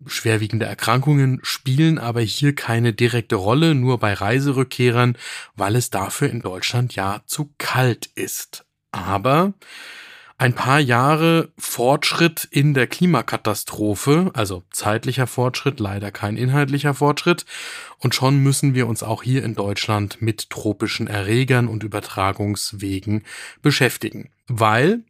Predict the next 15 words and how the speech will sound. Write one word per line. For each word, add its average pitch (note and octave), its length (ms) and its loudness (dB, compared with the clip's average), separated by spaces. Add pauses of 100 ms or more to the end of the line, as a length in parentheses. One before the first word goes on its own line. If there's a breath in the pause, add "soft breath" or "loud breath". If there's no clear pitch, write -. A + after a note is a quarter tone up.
(120)
ein A2 140 0
anderes B2+ 340 0
Beispiel, F3 680 0 (240)
die C3+ 220 -2
asiatische A#2+ 640 0
Tigermücke D3 720 0 (380 loud breath)
mittlerweile B2 640 2
bei G#2 240 -2
uns - 460 -2
heimisch G3+ 380 2
geworden F#2+ 440 -2
ist. - 340 -14 (500 loud breath)
Definitiv C#3 840 0
in C#3 300 2
Baden-Württemberg A#2+ 1040 0